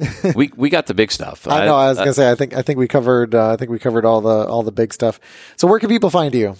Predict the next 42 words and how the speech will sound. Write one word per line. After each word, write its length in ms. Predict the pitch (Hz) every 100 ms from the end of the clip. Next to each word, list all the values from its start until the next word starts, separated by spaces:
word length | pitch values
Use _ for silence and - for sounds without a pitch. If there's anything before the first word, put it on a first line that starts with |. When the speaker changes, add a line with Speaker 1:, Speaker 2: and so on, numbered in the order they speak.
| _ _ _ _ _ _ _
Speaker 2:
I'm 220 | - 113 131
on 80 | 110
Twitter 480 | - 120 160 190
at, 420 | - 95 95 - -
uh, 200 | 85 82
at 280 | 113 120 -
cool 240 | 127 113
C 180 | - 110
S 140 | 98
H. 380 | - - - - - _ _ _ _ _
Speaker 1:
Perfect. 540 | - 156 156 214 226 - -
And, 500 | 170 165 160 156 147
uh, 360 | 156 147 143
thank 200 | - 175
you 60 | 170
so 140 | -
much 180 | 165 170
for 80 | 127
coming 260 | 147 131
on 140 | 123 135
here 220 | 123 117
and 100 | 117
just 180 | 113 -
really 360 | 127 147 131
laying 260 | 117 131 135
this 160 | 131 131
all 220 | 131 123
out, 140 | 123 127
being 220 | 123 117
super 320 | - 190 170
clear. 440 | - 151 156 160 - - - _ -
And 420 | 147 143 139 127
congratulations 760 | - 160 202 165 147 160 135 113
on 120 | 117
all 160 | 120 113
the 120 | 113
amazing 400 | 107 117 107 104
work 220 | 107 98
too. 140 | 120
Like, 200 | 101 101
this 180 | 117 127
is, 300 | 135 107 -